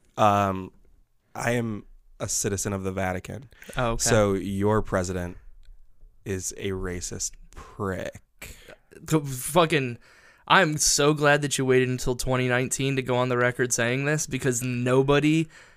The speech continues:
Speaker 2: but nobody has been saying that the last three years. And I'm glad to break it here first on Classy Dinner Podcast
Speaker 1: Okay,
Speaker 2: that
Speaker 1: but here's
Speaker 2: Donald
Speaker 1: the
Speaker 2: Trump
Speaker 1: thing.
Speaker 2: is racist.
Speaker 1: Here's the thing. That's the wrong mentality, because what happens is we, we've, we've,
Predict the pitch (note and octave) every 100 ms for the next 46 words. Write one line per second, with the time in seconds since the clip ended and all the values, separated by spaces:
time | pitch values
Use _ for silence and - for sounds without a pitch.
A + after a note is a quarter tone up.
0 | _ _ - C3 C#3 C3 B2 C3 C3 C3+
1 | A#2+ A2+ G#2 A#2 A#2 A#2 A2+ - A#2+ A#2+
2 | A2 G#2+ G#2+ G#2 G2+ - A#2 A2 G#2+ B2
3 | D#3+ E3 A#3+ A3 E3 G3 F#3 F#3 D3+ G3
4 | E3 F#3+ E3+ - A#2+ A#2 C3 B2+ - A2+
5 | A#2+ D3+ C3+ - C#3+ C#3 C3+ A2 A2 D3+
6 | F3+ D#3+ D3+ D#3+ D#3+ D3+ D3+ F#3 D#3+ C3
7 | B2+ B2 B2 B2+ B2 - C#3+ D3 E3 C#3+
8 | D3+ A2+ A#2 G#2 A#2+ B2 - - E3+ C#3
9 | B2 A#2 A2 A2 G#2 G#2+ G#2+ G2 F#2 B1
10 | - - - D#3 D#3+ D3 - - - _
11 | _ _ _ _ - C#3+ D#3+ D3+ E3+ E3+
12 | D3 C3 A#2 A#2 B2+ A2+ - C3 C#3+ A2
13 | - C#3 C#3